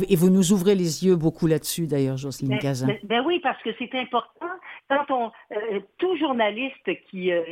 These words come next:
Speaker 2: qui est intègre,
Speaker 1: Ouais.
Speaker 2: euh, qui veut faire un travail honnêtement et correctement, euh, va prendre un sujet de reportage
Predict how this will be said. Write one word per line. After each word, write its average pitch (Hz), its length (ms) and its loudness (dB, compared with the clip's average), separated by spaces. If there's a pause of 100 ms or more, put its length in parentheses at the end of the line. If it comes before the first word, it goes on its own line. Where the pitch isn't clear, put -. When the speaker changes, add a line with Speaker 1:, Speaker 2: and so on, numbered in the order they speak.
(140)
Speaker 2:
qui 190 200 -10
est 185 120 -8
intègre, 220 720 -4
Speaker 1:
Ouais. 127 200 -8 (120)
Speaker 2:
euh, 180 300 -2 (100)
qui 208 60 -10
veut 202 140 -8
faire 240 200 -2
un 180 100 -10
travail 196 540 -2
honnêtement 208 560 -4
et 180 100 -2
correctement, 170 800 -2 (420)
euh, 185 80 -2
va 220 240 2
prendre 247 300 -8
un 175 80 0 (160)
sujet 220 320 -4
de 185 80 -2
reportage 180 640 0